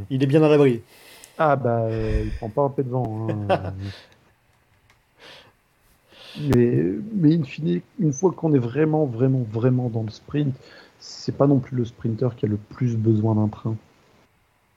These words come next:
Speaker 2: Donc, euh, il a la, l'intelligence et la capacité de savoir bien sauter de roue en roue et de s'adapter avec ça. Donc, je m'inquiète pas pour Ewan, qui a de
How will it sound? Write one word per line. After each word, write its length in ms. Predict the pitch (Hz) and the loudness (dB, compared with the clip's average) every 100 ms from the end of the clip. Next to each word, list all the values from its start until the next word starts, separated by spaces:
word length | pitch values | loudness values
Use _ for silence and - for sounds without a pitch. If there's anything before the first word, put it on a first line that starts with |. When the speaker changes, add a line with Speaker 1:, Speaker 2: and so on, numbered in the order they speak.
| - | -8
Speaker 2:
Donc, 420 | 131 131 - - | -6 -6 -10 -12
euh, 40 | - - - 135 | -12 -12 -8 -4
il 80 | 113 | 2
a 120 | 113 | 4
la, 180 | 110 107 110 113 110 101 - _ _ _ _ _ _ - | 4 2 2 0 0 -4 -12 _ _ _ _ _ _ 2
l'intelligence 760 | 123 127 117 135 131 135 135 127 | 6 6 6 6 6 6 2 2
et 40 | |
la 80 | 113 | 2
capacité 560 | 120 113 117 131 131 | 0 0 -2 -4 -4
de 60 | 127 | -4
savoir 500 | - 107 110 113 104 104 | -2 -2 2 2 2 -2
bien 200 | 107 113 | 0 -2
sauter 300 | 107 110 117 | -4 -2 0
de 80 | |
roue 220 | 113 113 107 | 0 2 2
en 20 | 104 | 2
roue 100 | 113 | 2
et 40 | 107 | 0
de 60 | |
s'adapter 360 | - 120 113 117 | 2 0 0 2
avec 200 | 110 107 | 2 0
ça. 180 | - 127 | -2 0
Donc, 220 | 113 104 - - _ _ _ _ _ _ _ _ _ _ _ _ - | 0 -4 -8 -20 _ _ _ _ _ _ _ _ _ _ _ _ -14
je 140 | 123 120 | 0 4
m'inquiète 360 | 135 135 165 | 4 4 0
pas 160 | 131 170 | 2 0
pour 300 | 131 139 139 | 0 0 2
Ewan, 400 | 135 131 131 139 | 4 2 2 -2
qui 240 | 131 - 117 | -6 -6 -2
a 100 | 113 | -2
de 160 | 104 | -2